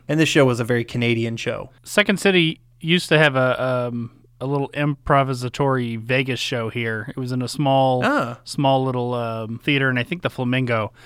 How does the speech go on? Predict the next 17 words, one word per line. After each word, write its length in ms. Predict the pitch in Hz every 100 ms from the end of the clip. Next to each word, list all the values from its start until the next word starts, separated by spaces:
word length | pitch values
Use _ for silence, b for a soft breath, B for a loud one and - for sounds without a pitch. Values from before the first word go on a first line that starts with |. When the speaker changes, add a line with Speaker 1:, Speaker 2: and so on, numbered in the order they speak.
| B -
Speaker 2:
And 100 | 135
we 80 | 151
went 160 | 202 175
a 40 |
few 200 | - 165
times. 540 | - 123 110 107 - -
They 100 | 160
had 80 | 156
a 60 |
couple 420 | 165 180 170 160 -
ones 480 | 156 165 160 147
where 300 | 139 131 131
they 160 | 131 135
actually 280 | 135 - 135
had 160 | 117
skits 540 | - - - - - -
ready, 460 | 139 143 147 151